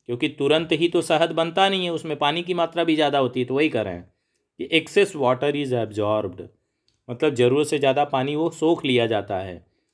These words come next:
And to that mixture, और फिर उस मिक्सचर में, पानी सोखने के बाद जो मिक्सचर बचेगा, enzymes and organic acid are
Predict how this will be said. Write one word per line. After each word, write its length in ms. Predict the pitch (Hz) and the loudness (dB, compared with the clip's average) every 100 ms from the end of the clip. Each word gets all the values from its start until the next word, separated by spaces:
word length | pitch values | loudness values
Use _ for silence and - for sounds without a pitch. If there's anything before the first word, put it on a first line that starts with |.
| _ | _
And 260 | 113 123 127 | -4 -2 -2
to 160 | 131 123 | 0 0
that 340 | 120 127 135 120 | 2 2 0 -4
mixture, 560 | 120 - 131 127 123 | -6 -4 -2 0 0
और 220 | 110 120 113 | -2 -6 -4
फिर 200 | 147 160 | 0 0
उस 220 | 160 - | 0 -2
मिक्सचर 400 | 143 135 151 135 | -4 -2 0 0
में, 420 | 135 147 110 - _ _ - | 2 0 -2 -6 _ _ -4
पानी 220 | 117 135 | -2 0
सोखने 360 | 135 127 139 135 | 0 -2 -2 -2
के 100 | 135 | 2
बाद 180 | 131 | 2
जो 100 | 131 | 2
मिक्सचर 340 | 127 123 - 120 | 0 -2 -2 -2
बचेगा, 400 | 120 135 110 87 78 _ _ _ _ | 0 0 0 -2 -8 _ _ _ _
enzymes 760 | 117 123 117 131 160 160 110 82 _ _ - | -4 0 4 4 4 0 -6 -12 _ _ -12
and 220 | 110 120 | -8 -4
organic 500 | 120 120 127 127 123 | -2 -2 -2 -2 0
acid 420 | 117 - 107 92 - _ _ _ - | 0 0 -2 -4 -10 _ _ _ -6
are 260 | 110 101 | -2 -2